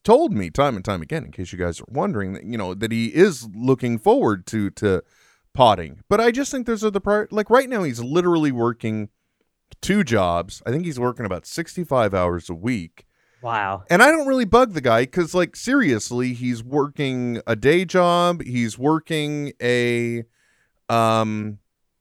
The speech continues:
Speaker 1: he's also working a graveyard shift somewhere. So
Speaker 2: Sure.
Speaker 1: I
Speaker 2: Yeah, I've s-, and the, my favorite, I saw him start posting, like, videos on Twitter and stuff. Trent's an amazing guy. Like, he's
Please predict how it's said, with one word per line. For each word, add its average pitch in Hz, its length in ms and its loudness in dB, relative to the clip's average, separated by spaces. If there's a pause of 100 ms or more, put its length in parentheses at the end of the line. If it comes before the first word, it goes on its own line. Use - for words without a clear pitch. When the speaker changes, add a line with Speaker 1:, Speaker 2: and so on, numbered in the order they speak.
(400)
Speaker 1:
he's 120 180 -4
also 151 300 4
working 143 380 0
a 143 60 -2
graveyard 123 680 0
shift - 460 -10
somewhere. 87 420 -6
So 131 260 0
Speaker 2:
Sure. 131 220 2 (100)
Speaker 1:
I 170 80 8
Speaker 2:
Yeah, 208 80 8 (120)
I've 214 80 2
s-, - 160 -4
and 220 200 0 (180)
the, 208 200 -2
my 185 140 2
favorite, 170 440 -4
I 151 120 0
saw 170 260 -2
him 170 160 -2
start - 320 -4
posting, 131 520 -4
like, 113 420 -6 (580)
videos 139 680 2
on 123 140 2
Twitter 143 300 0
and 127 160 0
stuff. 135 260 2 (560)
Trent's - 360 2
an 180 80 4
amazing 139 420 4
guy. 101 320 -2 (100)
Like, 123 220 2
he's - 560 -4